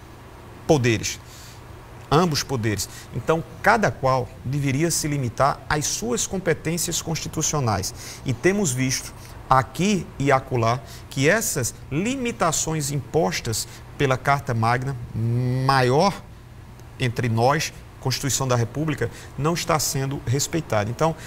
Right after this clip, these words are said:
não sei se por força do momento, do ambiente que nós vivenciamos nesses últimos anos, mas é perigoso. É perigoso porque daí você começa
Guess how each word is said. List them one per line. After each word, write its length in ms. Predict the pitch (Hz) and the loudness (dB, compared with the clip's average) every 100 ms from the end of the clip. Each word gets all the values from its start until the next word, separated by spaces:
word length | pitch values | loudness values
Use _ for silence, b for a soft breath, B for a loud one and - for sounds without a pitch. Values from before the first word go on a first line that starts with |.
| B B | B B
não 100 | 190 | 2
sei 220 | 180 202 190 | 4 4 2
se 200 | - 170 | 0 -4
por 180 | 175 | -4
força 480 | 127 - 156 - 135 | -4 -2 0 0 -2
do 180 | 123 170 | 0 2
momento, 540 | 165 135 127 160 160 - 135 117 | 4 2 2 0 -2 -10 -8 0
do 120 | 160 | 2
ambiente 640 | 160 139 127 156 160 - B B B | 2 2 2 0 -2 -8 B B B
que 120 | 139 | -2
nós 320 | 131 127 120 - B - | 2 2 2 -6 B -2
vivenciamos 760 | 113 127 131 127 - 127 120 | 0 2 2 2 0 0 0
nesses 320 | 123 117 117 | -2 -2 -2
últimos 360 | 123 123 127 104 | -4 -2 -2 0
anos, 240 | 131 147 B B - | 0 0 B B 2
mas 160 | 123 | 4
é 60 | 123 | 4
perigoso. 520 | 170 202 185 170 - B B | 2 2 2 2 -2 B B
É 60 | 120 | -6
perigoso 460 | 127 139 127 147 151 | -2 -2 0 -2 -2
porque 400 | 160 120 143 135 B B | -4 -2 -2 -4 B B
daí 340 | 117 127 143 | 6 6 6
você 300 | 170 160 160 | 2 0 -2
começa 520 | - 147 127 123 - | -2 0 2 2 0